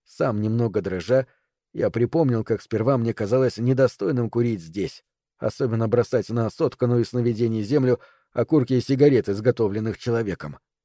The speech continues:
Но потом я однажды уронил здесь несколько монет, когда пытался выкупить назад любимый пиджак одного из своих подопечных, а когда посмотрел на пол, монет там не оказалось.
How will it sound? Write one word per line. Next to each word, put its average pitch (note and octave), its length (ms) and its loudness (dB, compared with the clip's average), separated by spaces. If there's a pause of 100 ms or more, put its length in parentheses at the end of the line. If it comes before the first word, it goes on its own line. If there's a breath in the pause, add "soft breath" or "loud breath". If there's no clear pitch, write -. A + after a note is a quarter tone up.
(280)
Но C3 300 2
потом D3+ 320 0
я B2 160 6
однажды C3 380 2
уронил C#3 400 4
здесь G2+ 240 -4
несколько C3 540 -4
монет, A#2+ 480 -4 (280)
когда G2 280 -4
пытался G#2+ 460 -2
выкупить A#2 440 0
назад A2 360 -2
любимый A2+ 400 0
пиджак G#2+ 420 -4 (280 soft breath)
одного A2+ 420 0
из G#2 100 -4
своих A2+ 240 -4
подопечных, A#2 720 -4 (360)
а G2+ 120 -4
когда A#2+ 280 2
посмотрел A2+ 520 0
на B2 180 0
пол, D#3 240 -2 (300)
монет A2 400 0
там G#2 200 -2
не A2+ 100 0
оказалось. F2 640 -8